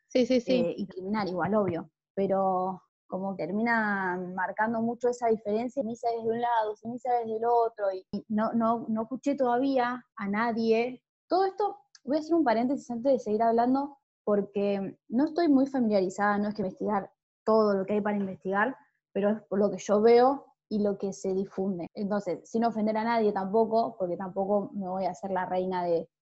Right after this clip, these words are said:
Speaker 2: la gente que no entra en los talles chicos, porque es muy flaca,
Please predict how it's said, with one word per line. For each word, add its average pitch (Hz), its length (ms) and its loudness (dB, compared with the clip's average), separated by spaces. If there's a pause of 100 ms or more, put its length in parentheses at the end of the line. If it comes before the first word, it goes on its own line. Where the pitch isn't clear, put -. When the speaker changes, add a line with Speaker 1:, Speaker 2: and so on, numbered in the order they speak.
(100)
Speaker 2:
la 180 120 -2
gente 202 300 -2
que 185 60 -4
no 190 60 -4
entra 202 140 -4
en 190 80 -4
los 190 60 -12
talles - 240 -10
chicos, 226 480 0 (200)
porque 190 220 -4
es 202 40 2
muy 202 160 2
flaca, 202 480 0